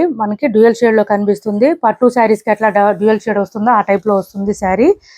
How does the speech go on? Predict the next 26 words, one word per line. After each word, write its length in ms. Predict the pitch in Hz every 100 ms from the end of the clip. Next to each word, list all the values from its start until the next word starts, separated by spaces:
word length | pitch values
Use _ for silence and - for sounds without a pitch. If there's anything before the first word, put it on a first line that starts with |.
| - _
చాలా 280 | - 226 254
స్మూత్గా 480 | 294 254 254 277 277
ఉంటుంది, 280 | 247 226 247
లైట్ 260 | 247 214 220
వెయిట్ 220 | 233 233
ఉంటుంది 380 | 220 233 226 302 349
శారీ 340 | 226 208 214
అయితే. 260 | 208 208 330 403 _ _ _ _ 233
నెక్స్ట్ 260 | 247 - - 196
అదే 160 | 220 269
డిజైన్లో 420 | 240 220 240 277
ఇంకొక 380 | 233 220 - 214
శారీ 300 | 208 202 208
ఉంది, 260 | 196 202 311 208
మంచి 400 | 220 254 285 339 254
మస్టర్డ్ 320 | 226 - 254 -
కలర్. 260 | 214 214 208
ఇది 160 | 311 415 - _ _ _ _ _
మంచి 340 | 226 254 269 330
మస్టర్డ్ 400 | 262 226 - 233
కలర్ 260 | 233 220 214
అండి, 180 | 220 294 381 -
చాలా 320 | 202 208 254
బాగుంది 340 | 226 214 208 214
కలర్ 220 | 202 196 214
కానీ 220 | 208 208